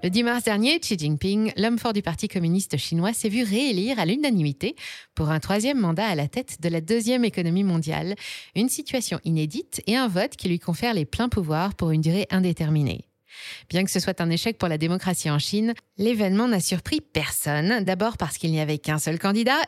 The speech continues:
et ensuite parce que c'était déjà plus ou moins prévu comme ça. Ce qui a surpris par contre, c'est l'empressement du président chinois à resserrer les liens avec ses partenaires internationaux depuis sa réélection, la Russie en tête. Dix jours à peine après sa victoire, le vingt mars dernier,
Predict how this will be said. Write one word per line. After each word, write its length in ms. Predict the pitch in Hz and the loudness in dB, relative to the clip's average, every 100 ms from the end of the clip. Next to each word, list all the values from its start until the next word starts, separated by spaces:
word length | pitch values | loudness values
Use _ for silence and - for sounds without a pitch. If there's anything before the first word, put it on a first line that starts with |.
| - | 2
et 140 | 277 | 2
ensuite 420 | 294 - 370 381 | 2 0 -2 -2
parce 220 | - 196 | -4 -2
que 100 | - | -2
c'était 320 | 233 - 175 220 | -2 -2 -2 0
déjà 300 | 185 202 240 | 0 0 0
plus 200 | 160 147 | 0 0
ou 60 | |
moins 160 | 147 190 | 0 0
prévu 320 | - 143 170 | 0 -2 -2
comme 220 | - 123 | -2 -4
ça. 140 | 147 - - _ _ - - - | -6 -10 -18 _ _ -18 -16 -14
Ce 80 | - | -2
qui 80 | 202 | 0
a 60 | |
surpris 300 | 202 226 339 | 2 0 0
par 180 | 330 151 | -2 -4
contre, 340 | - 294 - | -2 -2 -2
c'est 140 | 170 156 | -2 0
l'empressement 580 | 151 233 - 165 - 226 | 0 0 0 -4 -2 -2
du 80 | |
président 420 | 156 156 147 175 214 | -2 -4 -2 0 0
chinois 400 | - 160 185 240 | 0 2 2 2
à 120 | 156 | 0
resserrer 440 | 156 180 - 175 208 | 0 0 0 0 0
les 100 | 151 | 2
liens 200 | 190 196 | 2 2
avec 200 | 139 - | 0 -2
ses 120 | 156 | -2
partenaires 500 | 202 - 190 185 165 | -2 0 0 2 0
internationaux 640 | 156 143 143 139 156 175 | -2 0 0 0 0 0
depuis 200 | 156 - | -2 -4
sa 140 | 147 147 | -4 -2
réélection, 540 | 135 127 - - 220 - - - | -2 -4 -4 -4 -4 -6 -12 -6
la 120 | 151 160 | -2 0
Russie 280 | 160 - | 0 0
en 120 | 208 147 | -2 -2
tête. 440 | - - - - - _ _ _ _ - - - - | -8 -10 -12 -14 -16 _ _ _ _ -20 -20 -14 -6
Dix 240 | 175 320 | 2 2
jours 160 | 311 277 | 4 2
à 100 | 202 | 0
peine 160 | 202 | 0
après 200 | 190 180 | 0 -2
sa 160 | 196 165 | -2 -2
victoire, 500 | 143 - 151 156 233 | -4 -4 -2 0 0
le 60 | 170 | 0
vingt 180 | 151 | 2
mars 180 | 160 196 | 2 0
dernier, 420 | 175 143 143 156 | 0 0 0 -2